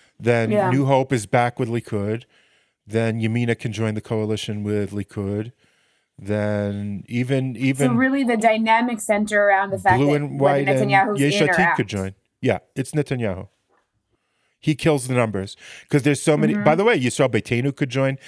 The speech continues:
Speaker 1: Yeah, for sure. You'd have a, you'd have a, you'd have a huge coalition of right-wing parties,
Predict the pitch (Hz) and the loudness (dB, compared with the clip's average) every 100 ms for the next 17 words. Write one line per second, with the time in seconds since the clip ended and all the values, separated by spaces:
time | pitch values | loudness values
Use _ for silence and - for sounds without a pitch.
0 | - - 190 185 - 147 - 120 107 131 | -20 -6 2 2 2 -2 0 0 2 0
1 | 143 139 135 139 151 143 139 139 151 151 | 2 0 -2 0 0 0 -2 -4 -2 0
2 | 165 131 135 254 - - 110 104 101 - | 2 0 0 0 -2 -2 -2 0 -4 -6
3 | 104 107 _ - _ - 110 120 127 127 | -10 -10 _ -20 _ -4 0 0 0 -2
4 | 185 196 120 120 | 0 0 -2 -4